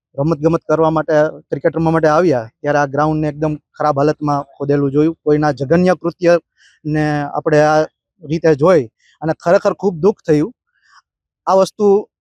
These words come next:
માન્ય નથી અને રમતગમત પ્રેમીઓ માટે તો ખરેખર આજનો દિવસ એક કાળો દિવસ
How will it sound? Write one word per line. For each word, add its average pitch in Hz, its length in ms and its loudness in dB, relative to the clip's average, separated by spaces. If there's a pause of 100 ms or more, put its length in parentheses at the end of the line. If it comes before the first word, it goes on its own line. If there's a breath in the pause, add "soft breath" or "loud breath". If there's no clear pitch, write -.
(220)
માન્ય 180 360 0
નથી 185 360 -4 (320)
અને 165 220 2
રમતગમત 180 520 0
પ્રેમીઓ 208 380 2
માટે 196 280 0
તો 196 120 0
ખરેખર 190 440 0
આજનો 185 340 0
દિવસ 185 280 0
એક 180 60 -2
કાળો 180 260 0
દિવસ 147 240 -2